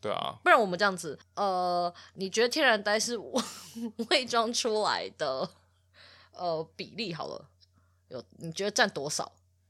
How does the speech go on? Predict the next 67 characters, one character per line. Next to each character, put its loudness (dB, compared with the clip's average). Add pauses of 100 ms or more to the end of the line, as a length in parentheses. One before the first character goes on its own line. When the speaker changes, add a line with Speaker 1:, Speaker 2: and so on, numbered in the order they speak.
Speaker 2:
是 -6 (240)
假 4
的 -2 (200)
女 2 (120)
生 4
里 2
面 -
的 -
比 -
例？ 0
Speaker 1:
因 -
为 2
我， 2
我， 4
我 2
就 2
是 4
我 4
真 4
的 2
不 -4
知 -8
道， -2
所 -2
以 0
我 -2
是 -4
真 -4
的， -4
Speaker 2:
那 6
你 2
自 -4
己 -6
想， 0 (180)
Speaker 1:
这 2
是 8
我 8
对， 0
Speaker 2:
不 8
然 8
你 0
想。 0
Speaker 1:
这 4
是 4
我 4
对 2
你 -6
的， -2
就 -10
是 -4 (340)
希 -2
望 2
你 -4
来 -2
帮 -2
我 -2
解 -6
惑。 -14 (120)
Speaker 2:
我 -4
觉 0
得 0
六 2
十 -2
趴 -10
是 -10
假 -10 (160)
的， -20